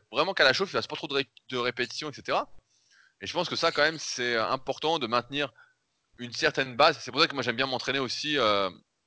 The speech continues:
en version un peu tonnage. J'en parlais avec, avec Kylian, euh, la semaine dernière. Mais j'aime bien faire ça parce que, euh, ça me permet, en fait, d'a-, d'avoir une meilleure condition physique et de pas congestionner au moindre truc, quoi.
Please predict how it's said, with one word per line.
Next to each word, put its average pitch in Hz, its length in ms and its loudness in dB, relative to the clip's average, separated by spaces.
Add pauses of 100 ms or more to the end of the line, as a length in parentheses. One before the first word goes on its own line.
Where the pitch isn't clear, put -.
(140)
en 110 100 -8
version 117 320 0
un 113 60 0
peu 117 140 -6
tonnage. 127 440 0 (280)
J'en 101 120 -8
parlais 113 200 2
avec, 107 160 0
avec 104 240 -8
Kylian, 120 360 -2
euh, 98 160 -2
la 95 100 -4
semaine 110 180 -12
dernière. 123 280 -2 (880)
Mais 107 80 -12
j'aime 107 180 -2
bien 123 180 2
faire 117 160 -2
ça 151 120 0
parce - 220 -4
que, 117 140 -6
euh, 92 440 0 (840)
ça - 220 2
me 117 180 4
permet, 147 480 4
en 139 100 4
fait, 151 200 0 (260)
d'a-, 120 160 0
d'avoir 120 220 2
une 113 140 -2
meilleure 151 280 4
condition 135 300 -6
physique 151 240 -4
et 135 40 -4
de 113 60 -6
pas 147 160 0
congestionner 135 640 -4
au 123 100 -2
moindre 123 320 -6
truc, - 320 -12
quoi. 90 220 -18